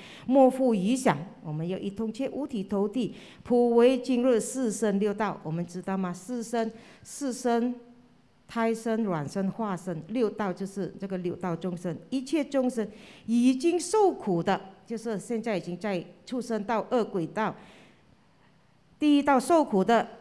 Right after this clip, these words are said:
当受苦者，就是将来会受苦的啊！造了恶业，将来要受苦的，我们带他们，教他们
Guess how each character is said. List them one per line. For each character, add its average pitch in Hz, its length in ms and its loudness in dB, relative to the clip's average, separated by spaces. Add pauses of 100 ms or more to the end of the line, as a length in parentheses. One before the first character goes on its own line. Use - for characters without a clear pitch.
(120)
当 339 280 4
受 349 280 2
苦 226 220 -2
者， 226 220 -2
就 247 160 -8
是 214 180 -4
将 311 540 -2
来 180 260 0
会 226 240 -4
受 226 220 -2
苦 180 240 -8
的 160 180 -8 (280)
啊！ 180 300 -2 (240)
造 214 200 0
了 175 180 0
恶 208 140 -2
业， 220 320 0
将 190 160 -4
来 170 100 -4
要 190 180 -2
受 196 160 -4
苦 190 160 -6
的， 165 220 -4 (300)
我 165 80 -6
们 180 120 0 (120)
带 214 180 -2
他 170 100 -8
们， 156 300 -4 (180)
教 180 220 -6
他 170 100 -6
们 160 160 -6